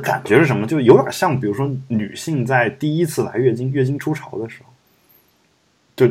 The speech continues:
你的妈妈跟你聊天儿，那个时候，在那，那件事情之前和之后聊天儿的感觉，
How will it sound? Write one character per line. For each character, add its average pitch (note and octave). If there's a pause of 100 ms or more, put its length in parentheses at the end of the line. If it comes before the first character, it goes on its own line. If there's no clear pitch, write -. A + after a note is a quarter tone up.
(160)
你 A2
的 G#2
妈 D#3
妈 C#3
跟 A2+
你 G2+
聊 F#2
天 -
儿， G#2+ (140)
那 A#2
个 G2
时 -
候， F#2 (560)
在 B2+
那， C#3
那 D3+
件 C#3
事 C#3
情 B2
之 C3
前 B2+
和 G#2+
之 A#2+
后 C3
聊 G2
天 -
儿 -
的 G#2
感 -
觉， -